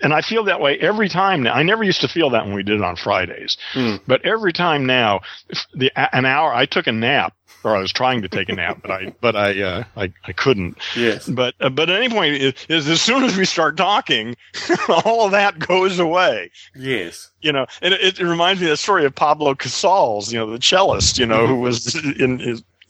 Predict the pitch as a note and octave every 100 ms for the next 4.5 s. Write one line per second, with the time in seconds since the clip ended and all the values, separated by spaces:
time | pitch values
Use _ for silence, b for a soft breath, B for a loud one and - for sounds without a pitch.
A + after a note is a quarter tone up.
0 | - _ - D3+ G#3 D#3 A#2+ G#2 A2 G#2+
1 | A#2+ D#3 G#3 A#2 A#2+ A#2 - F3 B2+ C3+
2 | D#3+ G#2+ G2+ - C#3+ A2+ F#2 - B2 C3
3 | - G2 - A2 G2+ F#2+ - F#2+ G#2+ G2
4 | A2 G2 - -